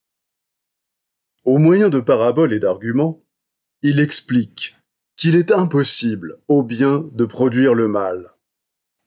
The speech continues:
Il démontre aussi ce grand fait scientifiquement, prouvant par ce qu'on nomme, à tort, miracle, que le péché, la maladie et la mort sont des croyances, des erreurs illusoires, qu'il pouvait détruire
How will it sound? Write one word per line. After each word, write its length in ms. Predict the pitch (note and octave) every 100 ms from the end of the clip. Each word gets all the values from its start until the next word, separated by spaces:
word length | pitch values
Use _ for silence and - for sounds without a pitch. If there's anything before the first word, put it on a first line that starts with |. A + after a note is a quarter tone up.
| _ _ _
Il 160 | F3+ D3+
démontre 440 | F3 F#3+ G#3 -
aussi 260 | D#3 D#3+ A2
ce 160 | - B2+
grand 340 | B2 C#3+ E3+
fait 280 | E3+ F3 F3
scientifiquement, 960 | - F3 E3 D#3+ D3 B2+ G2+ G2+ F2+ _ _ _ _ _ _
prouvant 680 | - G3+ E3+ F3 F#3 F3+ _
par 200 | E3+ D#3
ce 100 | -
qu'on 300 | D#3+ E3 D#3
nomme, 460 | D#3+ D3+ A2+ G#2 - _
à 120 | E3+ E3+
tort, 500 | - A#2 G2+ F#2+ B2
miracle, 600 | E3+ D#3+ D#3 D3+ - C#3+ _ _ _ _ _
que 80 | D#3
le 240 | C3 A2+
péché, 640 | - G#3 F3+ - A2+ F#2+ _ _ _ -
la 160 | C3
maladie 460 | C#3 F#3+ E3+ D#3+ G3
et 60 | B2+
la 140 | B2
mort 260 | C3+ D3+ -
sont 120 | A#2
des 80 | A2
croyances, 800 | - C3+ G#2+ F2 E2 - - _ _ _
des 260 | A#2 C#3 D3+
erreurs 300 | D3 D3+ C#3+ F#3+
illusoires, 880 | E3+ D3+ C#3+ A2 G2 F#2 - - _ _ _ _ _ _
qu'il 240 | - B2+ A2+
pouvait 280 | D3 B2+
détruire 680 | A#2+ B2 - C#3 D3+ F3 G3